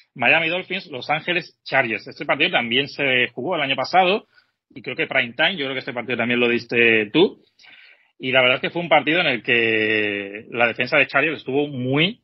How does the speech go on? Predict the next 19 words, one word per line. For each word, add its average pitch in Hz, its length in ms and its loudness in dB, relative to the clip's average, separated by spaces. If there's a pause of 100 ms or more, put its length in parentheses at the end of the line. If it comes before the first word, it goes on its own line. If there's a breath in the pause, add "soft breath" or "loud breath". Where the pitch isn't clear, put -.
encima 131 500 -2
de, 117 260 4
de 107 140 -6
Tua 139 400 0
Tagovailoa. 110 500 0
Fue 117 120 -10
uno 117 60 -2
de 127 60 -2
sus 117 160 -10
peores 113 240 0
partidos, 127 400 0
acabó 113 220 -4
con 120 240 -12
diez 123 240 -2
de 127 80 2
veintiocho. 127 720 0 (500 loud breath)
La 123 140 -2
victoria 139 500 0
fue 139 360 -2